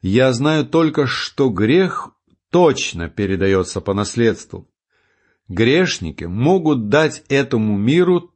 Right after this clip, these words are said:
только таких же грешников. Позвольте привести еще одну цитату.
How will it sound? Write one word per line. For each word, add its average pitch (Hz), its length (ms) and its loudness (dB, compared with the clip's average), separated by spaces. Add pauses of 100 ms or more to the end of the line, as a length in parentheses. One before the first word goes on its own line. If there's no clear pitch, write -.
(220)
только 175 520 2
таких 117 540 0
же 110 120 2
грешников. 98 760 -2 (800)
Позвольте 180 600 0
привести 123 580 0
еще 131 400 0
одну 85 300 -2
цитату. 104 600 -4